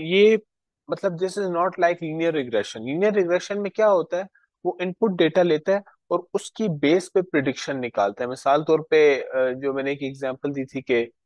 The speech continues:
एक समोसे वाला है, वो समोसे देख रहा है कि मेरे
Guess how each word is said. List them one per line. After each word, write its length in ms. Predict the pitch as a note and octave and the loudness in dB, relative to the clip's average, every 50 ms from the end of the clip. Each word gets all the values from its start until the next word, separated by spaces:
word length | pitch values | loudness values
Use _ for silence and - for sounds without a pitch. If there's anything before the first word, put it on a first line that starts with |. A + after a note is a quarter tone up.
| _ _ _ - | _ _ _ -8
एक 140 | C3+ C3 - | -8 -6 -4
समोसे 440 | - C3+ C3 B2+ C3 B2+ - D#3 | -4 -2 -2 -2 -4 0 0 2
वाला 260 | D3 C3 B2 A#2+ B2 B2 | 4 4 4 4 4 4
है, 60 | B2 | 2
वो 180 | A#2+ B2 B2+ | 2 0 -4
समोसे 680 | B2 - C3+ B2+ B2+ C3 - - D3 D3 C#3+ C#3+ D3 - _ _ _ _ _ _ C#3 | -4 -6 -8 -6 -6 -6 -2 2 4 4 4 4 0 -4 _ _ _ _ _ _ -2
देख 300 | C3 B2+ C3+ C#3 - - | 2 2 2 2 2 -2
रहा 80 | D#3 | -4
है 60 | C#3+ C#3 | -4 -2
कि 140 | - C#3 | -4 -6
मेरे 320 | B2 A#2+ B2 B2+ C3 C3 | -4 -4 -2 -2 -2 -2